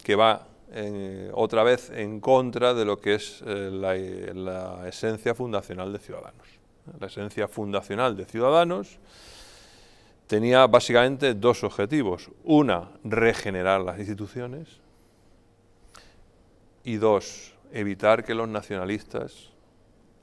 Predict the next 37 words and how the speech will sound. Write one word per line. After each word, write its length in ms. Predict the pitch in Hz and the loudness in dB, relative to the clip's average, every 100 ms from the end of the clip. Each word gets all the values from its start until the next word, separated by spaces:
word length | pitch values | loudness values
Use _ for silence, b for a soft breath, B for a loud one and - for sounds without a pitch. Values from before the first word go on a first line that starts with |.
| _ - | _ -10
tuvieran 500 | 95 95 104 113 139 | -4 0 0 -2 -8
influencia 800 | 110 - 92 92 98 - 104 - - | -10 -8 -6 -4 -6 -10 -12 -12 -12
en 260 | 98 104 101 | -12 -10 -10
la, 220 | 104 - - | -12 -14 -14
eh, 320 | 90 92 92 - 98 90 | -14 -14 -16 -18 -20 -18
política 480 | - 87 87 - - | -14 -14 -14 -16 -18
española. 480 | - - 87 - - _ _ _ B B B B B B B B B B B B B B _ - | -20 -20 -20 -20 -20 _ _ _ B B B B B B B B B B B B B B _ -10
Nin-, 340 | 123 131 139 - | -4 -2 -2 0
eso, 560 | 143 135 - 143 135 | 2 2 4 6 6
esas, 480 | - 131 - 147 123 131 | 4 2 6 4 4 -2
esas 400 | 127 131 143 131 | -2 0 2 4
dos 260 | 120 131 - | 2 0 -2
esencias, 960 | 127 - 160 180 151 104 90 104 - - | 2 4 6 4 -2 -6 -8 -10 -16 -10
eh, 600 | 110 104 101 98 98 95 | -6 -4 -4 -6 -8 -8
Rivera 360 | 101 113 123 139 | -4 2 6 6
las 220 | 113 - | 6 4
traicionó 760 | 113 104 - 107 135 196 214 - | 0 0 0 -2 0 0 -2 -8
porque 240 | 107 101 | -8 -6
convirtió 600 | 107 101 98 98 95 127 | -4 -6 -6 -8 -2 -2
el 100 | 127 | 0
partido, 720 | 107 98 95 165 147 98 95 | 0 -2 -2 -2 -2 -4 -6
en 140 | 95 101 | -4 -2
vez 100 | 127 | 0
de 80 | |
convertirlo 580 | 127 120 120 117 135 117 | 0 0 0 -2 -4 -4
en 80 | 104 | -4
un 120 | 113 | -4
partido 800 | 107 107 104 117 113 110 104 101 | -4 -4 -4 -4 0 0 -2 -4
abierto 720 | - 107 123 147 131 - 98 95 | -4 -2 2 0 0 -6 -6 -6
y, 380 | 95 98 98 101 | -8 -10 -12 -12
y 80 | 104 | -6
dialogante, 680 | 101 95 98 127 131 104 95 | -4 -4 -4 -6 -6 -10 -8
lo 160 | 95 | -8
convirtió 680 | 98 98 95 98 131 135 113 | -6 -8 -10 -10 -2 -2 -2
en 140 | 104 110 | -6 -6
una 140 | 127 | -8
estructura 800 | 120 - 117 - 139 139 101 | -8 -10 -10 -10 -6 0 0